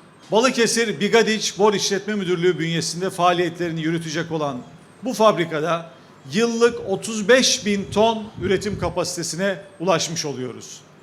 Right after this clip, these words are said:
Toplam yatırım bedeli iki bin yirmi dört fiyatlarıyla altı yüz on dört milyon lirayı bulan fabrikamızın yaklaşık yıllık geliri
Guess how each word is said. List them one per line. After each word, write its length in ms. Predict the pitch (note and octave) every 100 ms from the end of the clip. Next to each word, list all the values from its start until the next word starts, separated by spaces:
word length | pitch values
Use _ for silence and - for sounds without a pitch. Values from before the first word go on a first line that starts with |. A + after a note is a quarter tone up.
| - - - -
Toplam 400 | F#3+ G3+ A#3 B3+
yatırım 380 | A3 G#3+ A3 A#3+
bedeli 500 | G#3+ G3 F#3+ A3+ G#3
iki 180 | E3 G3+
bin 140 | A3 G3
yirmi 260 | G3 G3+
dört 220 | A3 A3+
fiyatlarıyla 760 | G3 F#3+ F3+ F#3 F3+ E3+ G3 G3 - - - -
altı 320 | F3+ G#3 A#3
yüz 160 | A#3+ G3+
on 300 | A3 A#3+ G3+
dört 280 | G#3 - F3
milyon 420 | F#3+ F3+ F#3+ E3
lirayı 320 | F#3 F#3 E3+
bulan 260 | E3+ D#3+ C#3
fabrikamızın 880 | F3+ G3 G#3+ G3+ E3+ C3+ G#3 G#3+ - - - -
yaklaşık 540 | F#3 G#3+ A3 G#3 A#3+ -
yıllık 360 | E3 F#3+ A#3+ A#3+
geliri 460 | G3+ F3+ F#3 G#3+